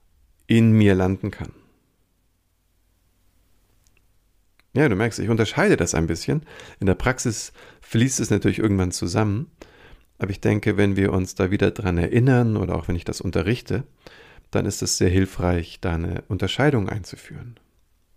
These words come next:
So, und das kannst du jetzt einmal als kleine Voreinstimmung einmal kurz direkt ausprobieren, indem du dir vornimmst, einen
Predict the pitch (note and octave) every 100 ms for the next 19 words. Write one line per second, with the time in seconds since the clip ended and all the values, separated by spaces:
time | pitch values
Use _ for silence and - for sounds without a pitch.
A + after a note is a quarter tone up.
0 | - _ - _ _ _ _ _ _ _
1 | _ _ - _ - G2+ F#2+ - D3+ -
2 | A#2+ - G2+ G#2+ A#2 A#2+ - _ _ _
3 | - F2+ - - F#2 E2+ E2 D#2+ F2+ G#2
4 | A2 - - C3+ C#3 C#3 - - F#2 -
5 | A2 A2 G#2 G2+ F#2+ - A2 - F2+ F#2
6 | - F#2+ - - F2+ F#2 B2+ E3 - _
7 | _ _ _ _ _ _ - - _ _
8 | G#2+ F#2 G2 F#2+ F#2+ E2 - - F2+ G2+
9 | C3+ D3+ - - - _ _ _ _ -
10 | F2+ E2 D#2 -